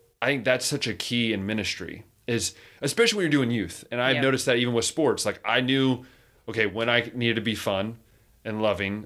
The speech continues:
Speaker 1: but also when I needed to be like, "Okay, we need to actually, like, let's, let's
Speaker 2: Yeah.
Speaker 1: fix this," you know, or whatever. And I think that's really key, key for you, um, as well. And I think I,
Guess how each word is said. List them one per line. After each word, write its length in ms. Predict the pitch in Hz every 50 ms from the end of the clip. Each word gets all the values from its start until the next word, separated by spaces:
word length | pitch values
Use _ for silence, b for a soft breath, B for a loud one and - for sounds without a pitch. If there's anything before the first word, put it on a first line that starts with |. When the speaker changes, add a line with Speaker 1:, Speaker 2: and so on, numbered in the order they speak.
| - -
Speaker 1:
but 140 | 98 113
also 260 | 104 107 107 - - 117
when 140 | 110 107
I 40 | 104 104
needed 260 | 104 104 104 98 90
to 100 | 104 92
be 180 | 87 104 101
like, 440 | 95 98 95 92 92 90 - - - b b b b b b b _ _ _ -
"Okay, 440 | 101 87 - 95 87 82 82 - - _ _ _ _
we 120 | 104 104 98
need 180 | 104 104 90
to 80 | 101 90
actually, 340 | 90 90 87 - - 98 98
like, 240 | 92 95 92 87
let's, 380 | 104 101 95 - - - - - _ -
let's 200 | 113 160 151 143
Speaker 2:
Yeah. 20 |
Speaker 1:
fix 200 | - 104 92 -
this," 260 | - 95 85 - - -
you 60 | 104
know, 140 | 98 98 98
or 40 | 95
whatever. 400 | 95 95 101 98 87 87 85 87 B B B B B B B
And 80 | 113 120
I 80 | 117
think 100 | 131 139 135
that's 140 | 123 -
really 140 | 131 123 117
key, 340 | - - - 117 110 107 101 - - 76 87
key 160 | - - 120 104
for 160 | - - 104
you, 380 | 98 104 107 107 104 101 - -
um, 240 | 92 92 90 90 85
as 160 | 95 92 90
well. 340 | 107 131 131 117 92 B B B B B B B B
And 80 | 151 156
I 60 | 156
think 260 | 165 190 170 - - -
I, 160 | 120 127 -